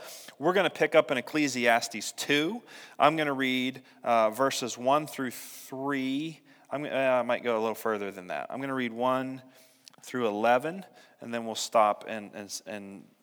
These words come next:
reflect on a few things. We'll actually, uh, Lord willing, get through the whole chapter here today, but I'll have to move quickly. I said to myself, "Go ahead. I will test you with pleasure. Enjoy what is good."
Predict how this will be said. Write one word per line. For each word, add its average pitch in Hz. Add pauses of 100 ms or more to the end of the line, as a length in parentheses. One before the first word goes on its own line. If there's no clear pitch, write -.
(200)
reflect 113
on 107
a 98
few 101
things. 85
We'll 123
actually, 117 (380)
uh, 104
Lord 117
willing, 107
get 101
through 107
the 87
whole 101
chapter 95
here 95
today, 82
but 85
I'll 87
have 95
to -
move 92
quickly. - (1200)
I -
said 185
to 196
myself, 139
"Go 156
ahead. 147 (920)
I 135
will 151
test 160
you 180
with 131
pleasure. 120
Enjoy 160
what 135
is 120
good." 104